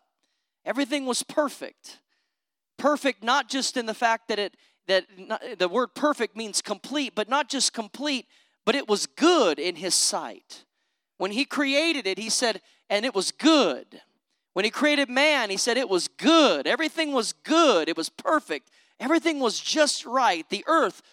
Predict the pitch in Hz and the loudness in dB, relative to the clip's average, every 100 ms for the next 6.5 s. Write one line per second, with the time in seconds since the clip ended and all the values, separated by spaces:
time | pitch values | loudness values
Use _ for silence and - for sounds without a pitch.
0 | _ 190 196 - - 311 285 - 139 - | _ -2 0 -2 2 2 2 -2 -10 -6
1 | 190 - 285 311 269 208 175 147 165 - | -6 -4 0 0 0 -4 -6 -4 -6 -6
2 | - 302 269 175 160 _ _ _ - 240 | -2 -2 0 -2 -4 _ _ _ -10 -4
3 | 339 339 330 269 254 294 349 330 294 311 | 0 0 0 -4 -6 -2 0 0 -2 -2
4 | 285 - - - - 302 262 160 - - | -2 -2 -2 -2 -4 -2 0 0 -4 -20
5 | _ _ 175 214 185 - _ _ - - | _ _ 0 0 0 -8 _ _ -14 2
6 | 208 - - - - | 2 2 -6 -10 -12